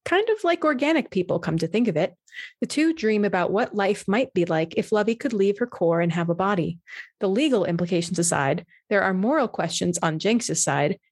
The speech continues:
and personal questions for Lovey. What would her body look like? Would she get bored having only one set of eyes?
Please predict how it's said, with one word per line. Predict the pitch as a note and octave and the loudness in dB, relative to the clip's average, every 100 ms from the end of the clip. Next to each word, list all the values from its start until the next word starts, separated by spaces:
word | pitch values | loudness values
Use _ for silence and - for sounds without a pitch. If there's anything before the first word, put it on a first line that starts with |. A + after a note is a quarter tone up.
| - | -2
and | C4+ | -2
personal | D4+ G#4+ G4+ G3+ E3+ | 2 0 2 0 -2
questions | - D#3+ - E3+ | -2 -2 -2 -2
for | A3+ | 0
Lovey. | A3+ C#4 D#3+ D#3+ _ _ - | 0 0 -2 -6 _ _ -4
What | A#3 | 0
would | B3+ | 0
her | C#4 | 0
body | A3 G3 G3+ | 0 0 0
look | A3 C4+ - | 0 -2 -2
like? | E3 - - - - | -4 -4 -6 -16 -2
Would | G#3 | 0
she | - G3+ | 2 0
get | G4+ - | 0 0
bored | F3+ G3+ A#3+ | 0 2 2
having | A#3 A#3 G#3+ | 0 0 0
only | G#3+ G3 | 2 2
one | F3 G3 | 2 0
set | G#3 A3 | 0 0
of | G3+ | 0
eyes? | F3+ F#3+ B3 C4+ | 2 0 -2 -4